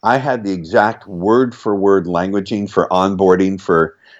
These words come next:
financial planners and for wealth management people, and I really don't, uh, I, I don't have that one memorized by heart, but it's so excellent. I don't want to improvise. So, um, so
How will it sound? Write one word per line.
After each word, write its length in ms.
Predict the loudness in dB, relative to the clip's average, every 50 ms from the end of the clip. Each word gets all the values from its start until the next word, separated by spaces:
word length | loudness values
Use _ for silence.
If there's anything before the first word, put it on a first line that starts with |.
| _ _ _
financial 500 | -4 -2 0 0 -2 -2 -2 -2 -2 -2
planners 720 | 0 -2 -2 -2 0 -2 -2 -2 -2 -4 -4 -6 -10 -10
and 680 | -6 -4 -2 0 0 0 0 -2 -4 -6 -8 -12 -16
for 300 | -14 -2 0 2 2 2
wealth 320 | 2 2 2 2 0 -2
management 480 | -6 -4 -4 -4 -6 -8 -10 -12 -12 -10
people, 380 | -10 -10 -6 -2 -2 -2 -2 -2
and 140 | -4 -4 -4
I 20 |
really 540 | -4 -4 -4 -2 0 2 2 4 4 4 2
don't, 560 | 0 -4 0 0 2 2 2 0 -4 -6 -10 _ _ _ _ _ _ _ _ _ _ _ _ _
uh, 340 | -2 -2 -2 -2 -4 -8 -8 -8 -6
I, 200 | -6 -8 -8 -8 -12 -16 -20 _ _
I 140 | -2 -2 -2 -4 -2 _
don't 240 | 0 0 0 -2 -4
have 240 | -2 -2 -2 0
that 180 | 0 -2 -2 -4
one 240 | -6 -8 -6 -6 -6
memorized 480 | -6 -4 -2 -2 -2 -2 -2 -4 -4
by 140 | -4 -4 -2
heart, 260 | 0 0 0 0 0
but 100 | -4 -8
it's 160 | -8 -8 -12 -6
so 260 | 0 2 2 2 2
excellent. 580 | 0 -2 -4 -4 -10 -10 -8 -8 -8 -8 -12 _ -8
I 80 | -6 -6
don't 340 | -6 -2 0 0 0 0
want 220 | -2 -6 -6 -6 -6
to 40 | -6
improvise. 840 | -6 -6 -4 -4 -2 0 2 2 2 2 0 0 -4 -8 -14 _ _ _ _ _ _ _ _ _
So, 720 | -12 -2 2 4 4 6 6 4 4 2 2 0 -2 -4 -4 -4
um, 1160 | -4 -2 -2 -2 -2 -4 -4 -6 -8 -8 -10 -12 -14 -16 -16 -16 -18 -18 -20 -20 -20 -20 -20 _ _ _ _ _ _ _ _ _ _
so 640 | _ -6 0 2 4 4 4 2 -2 -6 -12 -16